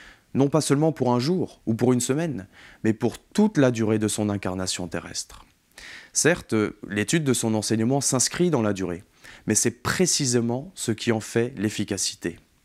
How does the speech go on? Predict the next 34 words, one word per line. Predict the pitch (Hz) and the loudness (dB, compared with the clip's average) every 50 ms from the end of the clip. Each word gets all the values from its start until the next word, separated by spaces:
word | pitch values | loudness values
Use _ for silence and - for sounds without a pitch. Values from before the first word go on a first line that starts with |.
| _ _ _ - - - - - - - - _ - _ - | _ _ _ -20 -20 -20 -20 -20 -20 -20 -20 _ -16 _ 0
Par | 107 104 107 | 0 2 2
ailleurs, | 113 135 165 175 - | 2 2 2 2 0
si | - - | 0 0
l'on | 131 131 131 | 0 2 2
adhère | 127 120 123 151 165 147 | 2 2 2 2 2 2
au | 131 117 | 2 0
concept | - 123 117 - - 196 202 - - | 0 -2 -2 0 0 -2 -2 0 -2
de | 113 101 104 | 0 0 2
réincarnation, | 95 104 101 95 92 - 95 95 95 98 107 - - 139 151 160 - - - - - - - - - | 2 2 0 -2 -2 -4 -4 -4 -4 -2 -2 -2 -4 -4 -6 -8 -14 -20 -20 -20 -20 -20 -14 -4 -2
on | 117 113 | 0 2
comprend | - 135 127 - - 170 170 170 160 139 113 | 2 2 0 2 2 2 4 4 2 2 0
facilement | - - 139 123 - - 143 143 151 160 170 165 | -2 -2 0 0 0 2 2 2 2 2 2 2
que | - - | 2 2
l'éveil | 120 120 120 120 139 147 147 | 4 4 4 4 4 4 4
des | 131 123 | 4 2
facultés | - - 120 113 - 120 - 127 120 | 2 0 -2 0 0 0 2 2 2
psychiques | 113 - - 127 117 - - 170 165 - 123 | 2 2 0 0 2 2 2 2 2 4 2
et | |
spirituelles | 113 - - 113 110 110 104 - 151 147 131 | 0 2 0 0 0 0 2 2 2 2 2
devant | 123 110 117 123 120 | 2 2 2 2 2
nous | 117 110 | 4 4
mener | 107 110 113 123 151 156 | 4 4 4 4 2 2
vers | 127 113 110 107 101 - - - - _ - | 2 2 2 0 -2 -6 -14 -20 -20 _ -4
l'état | - 101 110 - 147 143 | -2 0 2 2 2 2
de | 131 120 | 2 0
sagesse | 113 - 120 113 127 175 196 185 - - - - - - - - - - - - | 0 0 0 0 0 -2 -2 0 0 -2 -2 -4 -8 -16 -20 -20 -20 -18 -8 -2
est | 107 107 - | -2 0 2
un | 139 135 | 0 0
travail | - 156 156 170 185 185 | 2 2 2 4 2 2
qui | - - 127 | 0 -2 0
s'étend | - 143 127 123 - 160 170 170 - - - | 2 2 2 2 2 0 0 0 -2 -6 -6
sur | - - 123 - | -2 -2 -2 -2
plusieurs | - - - - 143 139 123 127 117 104 | -4 -8 0 0 2 4 4 4 2 2
vies, | 98 95 92 - | 0 -6 -10 -12